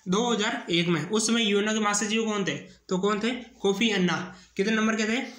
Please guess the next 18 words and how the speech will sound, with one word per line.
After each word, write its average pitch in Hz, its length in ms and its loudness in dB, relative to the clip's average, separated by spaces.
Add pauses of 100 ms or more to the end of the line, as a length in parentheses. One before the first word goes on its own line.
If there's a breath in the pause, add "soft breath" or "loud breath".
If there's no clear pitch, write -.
(180 loud breath)
सातवें 180 360 0
नंबर 170 240 2
के 147 120 0
थे, 139 160 -4 (200)
ठीक 220 140 2
है। 160 200 0 (360 loud breath)
और 202 200 6
यूएनओ 214 320 4
के 240 160 2
आठवें 220 320 4
महासचिव 226 420 2
का 220 80 0
नाम 208 220 2
क्या 220 120 0
है? - 280 -6 (120)
बान 185 220 4
की 190 100 4
मून। 165 240 4